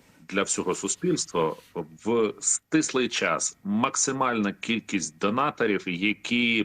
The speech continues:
пожертвували гроші на відбудову дитячої лікарні. Тобто це був такий оголений нерв для країни.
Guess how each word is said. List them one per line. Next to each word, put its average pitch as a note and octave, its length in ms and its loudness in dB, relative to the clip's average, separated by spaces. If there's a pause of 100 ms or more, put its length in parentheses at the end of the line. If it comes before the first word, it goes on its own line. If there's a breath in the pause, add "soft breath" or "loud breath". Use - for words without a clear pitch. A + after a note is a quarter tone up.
(120)
пожертвували F#2+ 680 0
гроші G2+ 360 0
на E2+ 160 -2
відбудову F2 480 -4
дитячої F#2 480 -2
лікарні. D#3+ 460 0
Тобто - 280 -2
це D3+ 160 0
був B2+ 200 0
такий - 380 0 (260 loud breath)
оголений G#2+ 500 2
нерв F#2 440 -2 (220)
для D2+ 180 -12
країни. C3+ 520 0